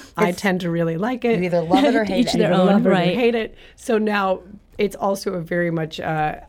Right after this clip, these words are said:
Speaker 1: a bartender drink. So bartenders
Speaker 3: Mm.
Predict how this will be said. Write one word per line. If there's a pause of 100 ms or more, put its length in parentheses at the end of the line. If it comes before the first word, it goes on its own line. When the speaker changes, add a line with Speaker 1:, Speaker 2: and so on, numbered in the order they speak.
(120)
Speaker 1:
a (540)
bartender
drink. (140)
So
bartenders
Speaker 3:
Mm.